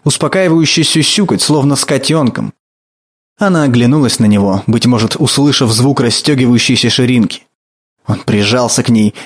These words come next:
и что-то вроде притуплённой, туманной обеспокоенности, не совсем тревоги, появилось у неё в глазах. Но он не спешил, был осторожен, не хотел причинить ей боль. У него не было намерения насиловать её.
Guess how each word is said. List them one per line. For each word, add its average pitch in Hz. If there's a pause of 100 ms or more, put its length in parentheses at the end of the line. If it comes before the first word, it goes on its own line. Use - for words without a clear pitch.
и 156
что-то 196
вроде 151
притуплённой, 147
туманной 165
обеспокоенности, 151 (160)
не 208
совсем 208
тревоги, 208 (180)
появилось 131
у 127
неё 117
в 104
глазах. 123 (1040)
Но 131
он 139
не 127
спешил, - (240)
был 127
осторожен, 120
не 139
хотел 156
причинить 139
ей 139
боль. 131 (800)
У 175
него 156
не 151
было 113
намерения 120
насиловать 117
её. 101